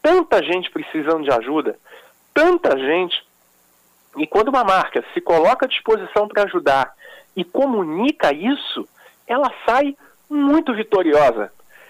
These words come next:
E a sociedade vê bem, e tem que ver bem mesmo, porque nós somos todos uma coletividade. Nós estamos todos juntos e precisamos mais do que nunca uns dos outros.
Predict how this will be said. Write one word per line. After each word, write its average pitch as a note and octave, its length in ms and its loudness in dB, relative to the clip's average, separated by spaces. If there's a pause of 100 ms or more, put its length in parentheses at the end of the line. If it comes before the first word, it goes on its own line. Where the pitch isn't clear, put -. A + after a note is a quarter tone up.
(100)
E A#3 60 2
a B3 40 4
sociedade C#4 520 0
vê C4 140 -2
bem, A#3+ 360 2
e G#3 40 -6
tem E4 180 -2
que D#4+ 120 -4
ver D4 140 2
bem C#4+ 200 0
mesmo, A#3 520 2
porque - 240 -10
nós C4 160 -2
somos C4+ 300 -6
todos B3+ 220 -4
uma B3 140 -2
coletividade. A3 840 0 (880)
Nós G#3 180 0
estamos - 360 -2
todos A#3 340 -2
juntos G3 460 -4 (880)
e A3 200 -2
precisamos A3+ 1000 0
mais G3 320 2
do F#3+ 100 -6
que - 120 -10
nunca G3 320 -2
uns F#3+ 280 -4
dos D#3+ 180 -6
outros. F3+ 380 -4